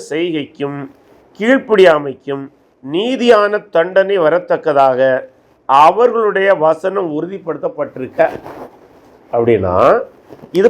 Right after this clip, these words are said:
பழைய ஏற்பாடை குறித்து சொல்லும். இந்த வசனம் பழைய ஏற்பாடை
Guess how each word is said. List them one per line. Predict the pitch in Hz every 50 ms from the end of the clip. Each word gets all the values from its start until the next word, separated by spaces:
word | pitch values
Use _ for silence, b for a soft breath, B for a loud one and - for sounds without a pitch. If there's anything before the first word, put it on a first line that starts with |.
| - -
பழைய | 185 185 220 269 294 269
ஏற்பாடை | 196 202 196 180 180 170
குறித்து | - 147 151 143 - 220
சொல்லும். | - - 113 107 107 - _ _ _ _ _ _ _ _ _ _ _ _ -
இந்த | - 156 160
வசனம் | 147 143 - 156 180 202 - -
பழைய | 151 165 196 240 247
ஏற்பாடை | 233 - 160 180 160 160 156 -